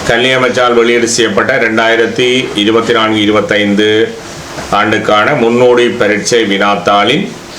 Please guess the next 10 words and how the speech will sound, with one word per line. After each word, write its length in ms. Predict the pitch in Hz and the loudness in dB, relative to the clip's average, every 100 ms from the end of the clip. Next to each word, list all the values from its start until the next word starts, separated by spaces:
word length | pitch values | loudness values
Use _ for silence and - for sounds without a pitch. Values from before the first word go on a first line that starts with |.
| - - 107 | -14 -6 -2
வினாத்தாள் 600 | 113 123 123 127 123 117 | 0 0 0 2 2 2
ஒன்று 360 | 113 113 120 117 | 2 2 0 0
பி 160 | 113 | 0
பகுதியின் 520 | 120 123 110 104 135 175 | 0 2 2 2 2 2
மூன்றாவது 800 | 123 123 120 120 117 117 113 95 | 2 2 2 2 2 0 0 -2
வினாவுக்கு 500 | 104 107 101 95 143 | 0 2 0 0 0
எவ்விதம் 380 | 110 113 117 | 0 0 0
இலகுவாக 440 | 113 107 110 107 101 | 0 0 0 0 2
விடையளிக்கலாம் 520 | 101 101 95 101 95 | 2 0 0 -2 0
என்பதனை 520 | 92 90 90 110 233 | 0 0 0 0 -2